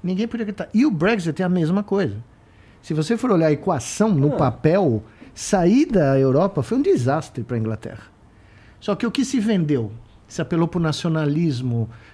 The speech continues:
Speaker 1: pra Inglaterra ser uma ilha única, que eles iam conseguir ter um futuro muito melhor, que eles punham mais dinheiro na Europa do que a Europa dava pra eles, o que é mentira, é o inverso,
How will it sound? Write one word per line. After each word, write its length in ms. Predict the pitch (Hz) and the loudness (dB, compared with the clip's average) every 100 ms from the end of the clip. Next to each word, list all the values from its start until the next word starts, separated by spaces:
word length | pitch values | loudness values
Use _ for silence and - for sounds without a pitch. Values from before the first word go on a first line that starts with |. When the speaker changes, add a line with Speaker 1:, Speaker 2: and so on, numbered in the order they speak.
| - | -4
Speaker 1:
pra 100 | 170 | -2
Inglaterra 420 | 165 165 180 170 | 0 0 -2 -2
ser 140 | - 170 | -4 -4
uma 140 | 160 | -2
ilha 180 | 170 160 | -2 -2
única, 600 | 143 160 170 147 127 139 | 0 0 2 0 -2 -4
que 100 | 120 | -4
eles 160 | 202 190 | -2 0
iam 80 | 185 | -2
conseguir 380 | 170 - 151 147 | -4 -4 -2 -2
ter 120 | 160 | -2
um 60 | 139 | -4
futuro 300 | 147 160 151 | -4 -2 -2
muito 160 | 131 | 0
melhor, 100 | 151 | -2
que 100 | 151 | -2
eles 100 | 180 | -6
punham 220 | - 196 | 0 0
mais 220 | 175 190 170 | 2 0 0
dinheiro 440 | 170 156 165 160 | 2 2 2 2
na 80 | 147 | 2
Europa 280 | 139 151 156 | 2 0 -2
do 80 | |
que 80 | 131 | -2
a 40 | 147 | 0
Europa 280 | 147 143 139 | 0 -2 -2
dava 200 | 143 135 | -2 0
pra 80 | 151 | -2
eles, 80 | |
o 40 | 120 | -4
que 80 | 135 | -2
é 20 | |
mentira, 400 | 147 131 196 147 | -2 0 2 2
é 60 | |
o 80 | 135 | 4
inverso, 580 | 151 123 139 160 - | 2 2 -2 -2 -8